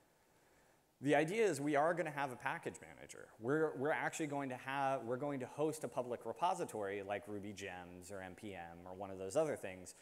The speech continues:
where you can sign up and you can upload packages to it and download them to it seamlessly like this. So I create my own user account, Paul Dix, and I create some sort of math package there, and I can import it like that.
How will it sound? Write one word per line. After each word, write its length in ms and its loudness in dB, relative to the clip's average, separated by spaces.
where 100 -2
you 120 -6
can 120 -4
sign 320 0
up 200 -4
and 100 -8
you 80 -10
can 280 -10
upload 320 -2
packages 480 -4
to 200 2
it 140 0
and 140 -4
download 400 -2
them 160 -4
to 120 -4
it 120 -8
seamlessly 600 -2
like 260 -4
this. 320 -10
So 380 4
I 120 -2
create 460 -4
my 180 -4
own 180 -6
user 280 -6
account, 300 -6
Paul 160 -8
Dix, 500 -2
and 100 -6
I 80 0
create 420 0
some 140 -4
sort 220 -2
of 80 -6
math 280 -2
package 440 2
there, 520 4
and 120 -2
I 80 0
can 160 -6
import 340 -4
it 100 -6
like 200 -8
that. 180 -6